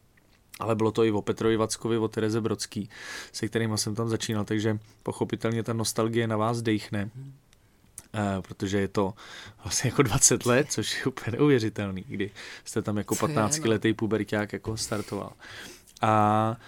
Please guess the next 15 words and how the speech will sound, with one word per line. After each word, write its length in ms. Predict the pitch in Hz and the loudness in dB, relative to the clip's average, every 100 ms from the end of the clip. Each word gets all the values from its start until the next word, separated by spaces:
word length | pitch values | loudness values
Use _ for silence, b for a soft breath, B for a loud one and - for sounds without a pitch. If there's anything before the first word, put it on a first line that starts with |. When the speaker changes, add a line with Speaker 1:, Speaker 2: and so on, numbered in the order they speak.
| B | B
Speaker 1:
ale 200 | - 196 | 6 6
zároveň 840 | 196 180 170 175 160 135 135 175 | 8 8 8 6 6 4 0 -2
tam 160 | 185 156 | -6 -8
potom 260 | 156 156 | -6 -4
jako 200 | 147 147 | -4 0
vidíte 380 | 147 143 139 147 | 2 2 -2 -2
i 140 | - 143 | 0 0
ty 320 | - 143 143 | 4 6 6
lidi, 300 | 135 127 139 | 4 2 -2
kteří 320 | - 135 143 | 0 0 0
tam, 500 | 131 131 127 131 131 - - - | -2 -2 0 -2 -4 -8 -20 -6
eh, 240 | 123 123 120 | 0 2 0
v 80 | - | 0
tom 160 | 139 | 0
štábu, 680 | 131 - 117 110 113 139 190 | 0 2 2 2 2 2 2